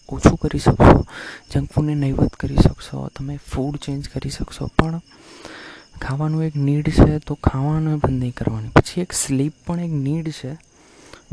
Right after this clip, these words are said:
પણ હું હમણાં સ્લીપને કંટ્રોલ કરવાનો કોશિશ કરી રહ્યો છું. એટલે કે હમણાં વાત કરીએ તો મને એટલી ઊંઘ આવી રહી છે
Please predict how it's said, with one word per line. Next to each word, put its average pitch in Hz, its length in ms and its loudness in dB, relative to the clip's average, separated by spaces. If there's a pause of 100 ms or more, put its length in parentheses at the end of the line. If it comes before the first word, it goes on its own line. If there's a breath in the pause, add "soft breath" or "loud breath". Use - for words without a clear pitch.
પણ 123 240 -4
હું 131 360 -6
હમણાં 147 320 -6
સ્લીપને - 1600 -10
કંટ્રોલ 139 400 -4
કરવાનો 139 320 -2
કોશિશ - 380 -8
કરી 135 220 -2
રહ્યો 135 200 2
છું. 92 220 2 (1500)
એટલે 156 220 -14
કે 160 280 -18
હમણાં 151 420 -12
વાત 143 180 -12 (100)
કરીએ 151 320 -14
તો 151 400 -20 (100)
મને 147 200 -14
એટલી 143 260 -14
ઊંઘ 151 260 -12
આવી 147 160 -12
રહી 147 240 -10
છે 156 180 -20